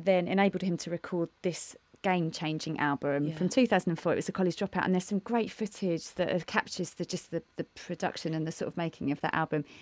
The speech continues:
Speaker 2: And the accident as well, because,
Speaker 1: A-, and the
Speaker 2: um,
Speaker 1: accident,
Speaker 2: and that kind of
Speaker 1: yeah.
Speaker 2: changed him a bit as well, didn't, you know, it was like, um,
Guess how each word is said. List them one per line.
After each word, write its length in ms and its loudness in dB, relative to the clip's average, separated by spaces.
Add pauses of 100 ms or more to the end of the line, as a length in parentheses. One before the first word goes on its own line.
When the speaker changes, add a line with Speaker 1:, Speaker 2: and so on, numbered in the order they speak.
(260)
Speaker 2:
And 180 0
the 80 0
accident 640 -4
as 160 -8
well, 380 -2
because, 440 -6
Speaker 1:
A-, 220 -2
and 240 4
the 80 2
Speaker 2:
um, 100 -4
Speaker 1:
accident, 500 -6
Speaker 2:
and 140 4
that 180 4
kind 180 -2
of 60 -2
Speaker 1:
yeah. 60 0
Speaker 2:
changed 380 -2
him 160 -4
a 60 -2
bit 200 -6
as 160 -10
well, 160 -2
didn't, 280 -8
you 120 -2
know, 140 0
it 140 -4
was 140 -10
like, 180 -2
um, 240 -4